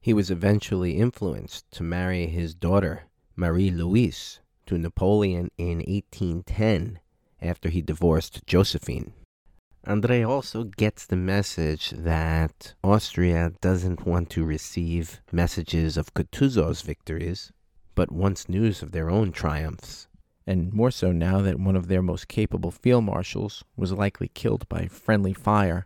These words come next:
from the Russians. Andrei could hardly take all of this in. He learns that Napoleon has stayed or is staying at the palace at Schönbrunn, which has over fourteen hundred rooms and a vast garden,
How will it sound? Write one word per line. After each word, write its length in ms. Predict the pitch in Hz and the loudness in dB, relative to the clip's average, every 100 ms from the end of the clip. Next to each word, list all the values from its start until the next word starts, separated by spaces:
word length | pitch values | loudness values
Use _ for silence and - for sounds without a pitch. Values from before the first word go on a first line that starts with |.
| _ | _
from 200 | - 98 | -8 -6
the 80 | 85 | 0
Russians. 560 | 98 110 - 90 - - _ _ _ _ _ _ _ _ - | 2 0 -4 -12 -14 -20 _ _ _ _ _ _ _ _ -8
Andrei 380 | 95 92 95 110 | -4 -2 -2 -4
could 180 | - 101 | -4 -8
hardly 380 | 87 113 104 104 | 0 0 0 -2
take 340 | - 113 117 | -2 -4 0
all 180 | 95 92 | 0 0
of 100 | 90 | -2
this 240 | 95 - | -4 2
in. 300 | 113 107 107 - _ _ - - | 2 2 -2 -16 _ _ -20 -12
He 160 | 107 | -4
learns 320 | 98 107 107 - | 2 2 0 -6
that 160 | 82 | -8
Napoleon 720 | 92 90 - 113 123 110 90 92 | -8 -6 0 2 2 0 -2 -4
has 220 | 87 - | -8 -8
stayed 480 | - - 120 139 92 | -8 0 2 4 2
or 100 | 80 | 0
is 120 | - | -6
staying 500 | - 101 113 120 90 | -6 -2 0 0 -2
at 120 | - | -6
the 80 | - | -10
palace 520 | - 110 113 101 - | -6 -4 -4 -4 -8
at 120 | 85 | -10
Schönbrunn, 800 | - 78 80 - 117 127 107 76 - _ _ _ _ | -8 -8 -8 -2 0 4 2 0 -12 _ _ _ _
which 180 | 95 92 | -6 -2
has 260 | 98 113 98 | 0 0 -2
over 240 | 78 71 | -6 -10
fourteen 500 | - 98 101 107 98 | -6 -4 -4 -6 -6
hundred 440 | 95 98 95 - | -4 -4 -4 -8
rooms 400 | 85 104 110 85 | -4 -2 -2 -6
and 100 | - | -10
a 40 | 82 | -12
vast 680 | 110 95 92 98 98 - | -8 -4 -2 -2 -6 -10
garden, 480 | - 90 104 85 55 | -6 -2 -2 -2 -8